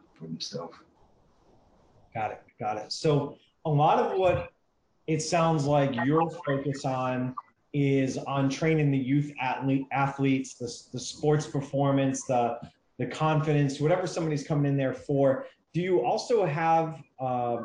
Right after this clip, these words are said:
Speaker 2: any sort of component, anything that's significant of adults that you're training, adult fitness, or are you just mainly gearing towards,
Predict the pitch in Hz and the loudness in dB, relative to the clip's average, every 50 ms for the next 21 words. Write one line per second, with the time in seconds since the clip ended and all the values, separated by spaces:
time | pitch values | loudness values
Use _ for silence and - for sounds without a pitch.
0 | - - - 156 165 156 143 147 - - 165 160 156 147 135 - - 147 135 131 | -8 -6 -4 -2 0 0 0 -2 -2 0 0 2 2 2 0 -2 -4 -4 -2 -2
1 | 139 143 147 147 151 143 143 - 135 143 147 143 147 151 143 135 135 131 127 127 | 0 0 2 2 0 0 -2 -2 -2 0 0 0 -2 -2 -2 -2 -2 -4 -4 -6
2 | - - 135 131 143 143 143 135 143 147 135 - - _ _ _ _ _ _ - | -6 -6 -2 0 0 0 0 0 0 0 0 -2 -4 _ _ _ _ _ _ 0
3 | 131 139 135 135 131 117 117 - - 120 117 - 135 139 143 147 143 - - - | 2 4 4 4 2 2 -2 -4 -6 -4 -2 0 2 2 2 2 0 -2 -2 -4
4 | 143 - - 139 143 135 135 - - 151 151 147 151 147 147 147 143 135 117 120 | -4 -4 -2 -4 -2 -2 -2 -4 -2 0 2 2 4 4 4 2 2 2 0 2
5 | 131 135 139 139 - - - 156 143 143 143 147 147 147 - - - - 139 131 | 2 2 2 0 -2 -4 -4 -4 -4 -2 -2 -2 -2 -2 -2 -4 -6 -2 2 2
6 | 135 135 135 135 131 131 135 135 143 160 160 151 151 - - 147 151 143 - 139 | 4 4 2 0 0 0 0 2 2 2 0 0 0 -2 -4 -4 -4 -4 -2 -2
7 | 143 143 151 151 151 151 147 139 131 - _ - 139 139 147 147 143 139 135 131 | 0 0 2 4 4 4 4 4 0 -2 _ -4 -2 0 2 2 2 0 0 -2
8 | 131 - - 135 131 135 135 127 123 120 - - - | -4 -6 -4 -2 0 2 2 0 -2 -4 -8 -12 -16